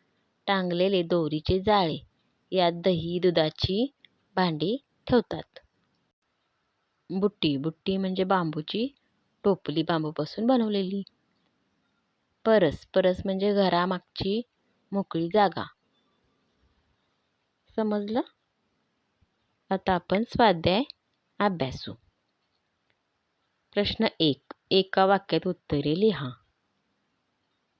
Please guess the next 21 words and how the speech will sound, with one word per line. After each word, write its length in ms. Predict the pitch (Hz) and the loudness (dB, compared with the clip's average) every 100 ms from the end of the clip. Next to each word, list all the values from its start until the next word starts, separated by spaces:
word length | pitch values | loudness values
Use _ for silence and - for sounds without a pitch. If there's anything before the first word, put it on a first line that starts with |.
| _ _ _ _ _ _ _ _ _ _ _ _ _ _ _ _ | _ _ _ _ _ _ _ _ _ _ _ _ _ _ _ _
अ, 200 | 208 190 - | 4 6 4
लीलाला 580 | - 208 202 190 196 196 | 0 2 4 4 4 2
कसली 440 | - 226 - 190 | 2 -2 0 -2
हौस 280 | 202 190 180 | 0 0 -2
होती? 400 | 214 196 - 139 - _ _ _ - _ _ _ | -4 -4 -6 -10 -12 _ _ _ -20 _ _ _
कसली 280 | - 214 214 | -6 -2 2
हौस 220 | 226 214 | 4 4
होती 260 | 226 220 214 | 2 2 2
लीलाला? 500 | 220 208 202 214 254 330 _ _ _ _ _ _ _ _ _ _ _ _ _ _ _ _ _ | 4 4 2 0 -2 -4 _ _ _ _ _ _ _ _ _ _ _ _ _ _ _ _ _
तर 100 | 196 | 0
लीलाला 680 | 196 214 190 185 185 185 254 - _ _ - | 2 2 2 0 0 -2 -4 -6 _ _ -10
खोड्या 320 | - 185 175 | -2 0 2
काढण्याची 580 | 180 185 170 170 - 233 - _ - | 0 0 -2 -4 -2 -2 -4 _ -6
भारी 340 | 180 175 175 | -4 -2 -2
हौस 320 | 196 175 170 - | -2 -2 -4 -4
होती. 340 | 233 - 139 - _ _ _ _ _ _ - | -4 -4 -8 -10 _ _ _ _ _ _ 0
आ, 220 | 208 190 175 _ _ _ _ 190 | 0 0 -4 _ _ _ _ 0
लीलाला 420 | 208 196 196 214 | 4 6 6 4
काय 220 | 214 190 | 4 2
खायचे 360 | 190 214 196 - | 2 -2 0 0
होते? 420 | 196 202 - 135 | 0 0 -4 -6